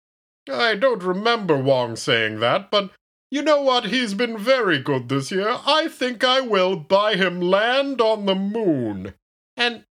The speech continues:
that was not what Wong wanted, and he got wind that that was what Steve had in mind,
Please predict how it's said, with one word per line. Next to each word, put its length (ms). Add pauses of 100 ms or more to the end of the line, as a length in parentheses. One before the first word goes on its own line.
(140)
that 240
was 180
not 400
what 220
Wong 300
wanted, 400
and 220
he 180
got 300
wind 300
that 220
that 200
was 140
what 200
Steve 320
had 220
in 140
mind, 400